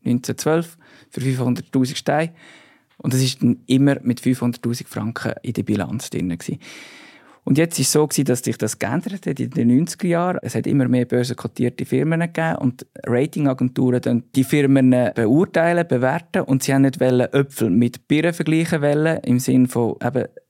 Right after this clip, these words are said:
die Häuser in den Büchern haben nicht dem wahren Wert entsprochen und haben gesagt, okay, jetzt müssen wir mit Marktwert die Sachen bilanzieren. Und das ist dann zweitausendfünf, ist das auch obligatorisch geworden für die Schweizer Pensionskasse, oder? Und diese Pflicht,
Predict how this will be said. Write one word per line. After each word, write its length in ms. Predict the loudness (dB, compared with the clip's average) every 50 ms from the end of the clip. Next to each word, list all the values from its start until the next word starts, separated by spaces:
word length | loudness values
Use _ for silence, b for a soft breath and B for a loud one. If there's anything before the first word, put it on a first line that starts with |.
| _ -20 -20 -20 -8 -2
die 220 | 0 2 2 4
Häuser 320 | 2 2 2 2 0 -2 -2
in 100 | -2 -2
den 120 | -2 0
Büchern 320 | 0 2 0 0 0 -2
haben 100 | 0 2
nicht 240 | 2 2 2 0 -2
dem 180 | 0 0 0 2
wahren 380 | 0 0 2 0 0 0 -2
Wert 260 | -2 -2 -2 -2 -4 -6
entsprochen 440 | -6 -6 -4 -4 -6 -6 -6 -6
und 60 | -8 -8
haben 60 | -8
gesagt, 200 | -6 -6 -6 -4
okay, 280 | -4 -4 -4 -4 -4
jetzt 280 | -2 -4 -4 -6 -8 -6
müssen 180 | -4 -2 0 0
wir 60 | 2
mit 180 | 0 0 0
Marktwert 680 | 0 0 0 0 -2 -4 -4 -8 -8 -6 -4 -6 -6 -8 _ _ -12 -12
die 80 | -6
Sachen 400 | -4 -2 -2 -2 -4 -4 -4 -2
bilanzieren. 720 | 0 0 2 2 0 -2 -4 -4 -4 -4 -4 -4 -4 -6 -10 -14 B B B B B B B
Und 100 | -2 0
das 80 | 2
ist 240 | 2 2 2 2 2
dann 160 | 2 2 2
zweitausendfünf, 560 | 2 2 2 2 2 2 2 2 2 0 -2
ist 100 | -4 -6
das 120 | -4 -4 -2
auch 120 | -2 -2
obligatorisch 680 | -2 0 0 0 -2 -2 -2 0 0 2 2 2 0 -2
geworden 260 | -2 -2 -2 -2 -4
für 140 | -6 -10 -10
die 80 | -8
Schweizer 280 | -6 -6 -6 -6 -8 -14
Pensionskasse, 960 | -12 -8 -8 -8 -6 -6 -6 -8 -8 -8 -8 -10 -12 -12 -12 -10 -10 -10 -8 -8
oder? 120 | -8 -8 -10 B B B B B B B B B
Und 160 | -2 -2 -2 -4 _ _ _ _ _ _ 0
diese 200 | 2 2 2 2
Pflicht, 600 | 0 0 0 2 2 2 0 -2 -6 -12 -16